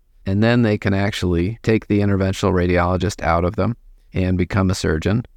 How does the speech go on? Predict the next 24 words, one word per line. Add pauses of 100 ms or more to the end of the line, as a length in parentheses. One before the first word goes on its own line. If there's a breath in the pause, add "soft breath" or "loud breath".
(140)
and
just
use
tactile
feel
to
walk
their
way
lateral
until
they're
walking
their
way
off
the
side
or
lateral
aspect
of
the
pedicle